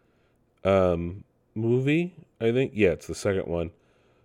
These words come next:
Uh, and then Pirates of the Caribbean, Dead Men Tell No Tales.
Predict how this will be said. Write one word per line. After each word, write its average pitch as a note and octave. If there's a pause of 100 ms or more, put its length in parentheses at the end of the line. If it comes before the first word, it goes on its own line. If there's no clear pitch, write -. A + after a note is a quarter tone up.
(160)
Uh, F2
and F#2+
then F#2
Pirates G2
of F#2
the -
Caribbean, F2
Dead F2
Men E2+
Tell E2+
No E2
Tales. E2